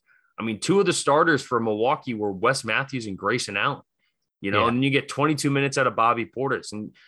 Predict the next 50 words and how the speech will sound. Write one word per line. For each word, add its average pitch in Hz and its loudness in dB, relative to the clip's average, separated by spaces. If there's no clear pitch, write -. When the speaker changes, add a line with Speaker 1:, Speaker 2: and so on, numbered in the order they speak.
Speaker 1:
you 120 -4
get - -2
Pat 135 0
Connaughton 143 0
technically 175 -2
coming 131 -2
off 120 0
the 107 -6
bench, 135 -2
but 98 0
has 107 -4
thirty-two 110 0
minutes 98 -4
in 95 -6
this 87 -8
game. 87 -8
Um, 92 0
then 127 0
you're 151 2
relying 143 4
on 143 2
who? 135 2
I 87 -8
mean, 92 -10
Gr-, 104 -4
uh, 104 0
George 131 2
Hill. 139 2
I'm 104 -12
gonna 104 -8
say 95 -8
Grant 90 -4
Hill. 82 -8
George 135 4
Hill, 139 0
right? 120 2
I 107 -10
mean, 120 -4
and 107 -2
that, 139 -2
and 117 -6
that's 180 0
it. 233 4
And 120 0
then 131 2
everyone 170 2
else 190 2
on 151 -2
that 139 0
team 143 -4